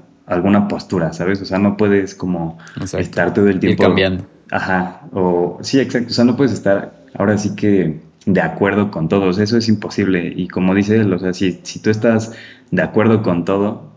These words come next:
Speaker 1: pues, o sea, en realidad no tienes como una identidad, o sea, es como, pues, ¿quién eres,
Speaker 2: Es
Speaker 1: no?
Speaker 2: como si no te importara nada.
Speaker 1: <laughs> Ajá, exacto. Así
Speaker 2: Porque no
Speaker 1: es.
Speaker 2: le estás dando ese valor que se merece a eso que te importa.
Speaker 1: Ujú.
Speaker 2: Exacto.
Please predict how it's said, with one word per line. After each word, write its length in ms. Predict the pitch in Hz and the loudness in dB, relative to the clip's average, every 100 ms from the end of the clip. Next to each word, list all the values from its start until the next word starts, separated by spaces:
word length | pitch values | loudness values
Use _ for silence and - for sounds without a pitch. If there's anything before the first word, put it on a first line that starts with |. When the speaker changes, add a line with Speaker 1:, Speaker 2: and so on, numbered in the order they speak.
| _ - | _ -6
Speaker 1:
pues, 380 | 90 - - - - | -6 -6 -12 -14 -10
o 80 | |
sea, 220 | - 92 90 | -4 -2 -2
en 120 | 87 | 0
realidad 340 | 90 92 92 | 2 2 2
no 120 | 95 | 0
tienes 300 | 90 104 101 | 0 2 2
como 260 | - 90 85 | 0 -6 -2
una 220 | 98 92 | -2 -2
identidad, 580 | 85 85 82 95 120 101 | -2 -4 0 0 2 0
o 60 | 98 | -2
sea, 140 | 98 | -4
es 100 | 95 | -4
como, 480 | 98 95 87 85 - - _ _ - | -6 -6 -6 -10 -18 -20 _ _ -6
pues, 120 | 120 | -2
¿quién 160 | - 123 | 2 2
eres, 200 | 127 107 | 4 2
Speaker 2:
Es 80 | 113 | 2
Speaker 1:
no? 40 | |
Speaker 2:
como 160 | 160 147 | 2 2
si 100 | 104 | 2
no 120 | 104 | 2
te 80 | - | 2
importara 500 | 120 98 98 107 104 | 2 0 0 0 2
nada. 340 | 101 104 95 - - | 0 -2 -4 -8 -18
Speaker 1:
<laughs> 140 | - | -16
Ajá, 480 | - 107 135 127 87 | -6 0 2 2 0
exacto. 500 | 104 123 120 110 101 - _ _ _ - - - - | 0 -2 -4 -6 -10 -10 _ _ _ -20 -20 -20 -12
Así 200 | 82 - | -12 -4
Speaker 2:
Porque 180 | 98 98 | 0 0
no 80 | 110 | 0
Speaker 1:
es. 60 | |
Speaker 2:
le 40 | 110 | -2
estás 220 | 110 110 | -2 0
dando 200 | 107 110 | 2 0
ese 140 | 104 | -2
valor 360 | 98 92 95 101 | -2 -2 -2 -4
que 100 | 104 | -6
se 120 | 98 | -6
merece 480 | 92 92 98 95 104 | -6 -4 -4 -6 -8
a 40 | 92 | -8
eso 280 | 95 95 | -10 -10
que 100 | - | -10
te 100 | 90 - | -8 -8
importa. 420 | 95 104 - - - - - _ _ - | -6 -6 -8 -12 -20 -20 -20 _ _ -2
Speaker 1:
Ujú. 460 | - 101 104 104 - - - | 2 4 4 4 -2 -16 -20
Speaker 2:
Exacto. 400 | - 101 - | -12 -12 -12